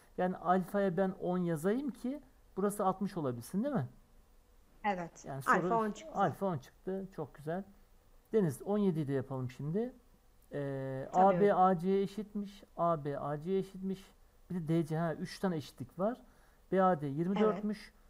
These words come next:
Speaker 1: D A C alfa nedir diye soruyor. Ne dersin?
Speaker 2: Şimdi hocam, e, D A C alfa olduğu için ve D C ile A C eşit olduğu için oraya da alfa diyelim.
Speaker 1: Tamam,
Speaker 2: B
Speaker 1: bu-,
Speaker 2: açısının
Speaker 1: buraya alfa dedim.
Speaker 2: tarafına.
Speaker 1: Tamam.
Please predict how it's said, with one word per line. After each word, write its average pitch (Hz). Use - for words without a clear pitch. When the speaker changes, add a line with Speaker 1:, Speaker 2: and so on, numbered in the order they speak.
Speaker 1:
D 208
A 196
C 202
alfa 190
nedir 160
diye 196
soruyor. 123
Ne 214
dersin? 165
Speaker 2:
Şimdi 233
hocam, 240
e, 185
D 220
A 226
C 233
alfa 233
olduğu 220
için 240
ve 214
D 202
C 214
ile 220
A 208
C 208
eşit 220
olduğu 208
için 190
oraya 214
da 208
alfa 180
diyelim. 170
Speaker 1:
Tamam, 180
Speaker 2:
B 185
Speaker 1:
bu-, 175
Speaker 2:
açısının 208
Speaker 1:
buraya 196
alfa 185
dedim. 117
Speaker 2:
tarafına. 170
Speaker 1:
Tamam. 151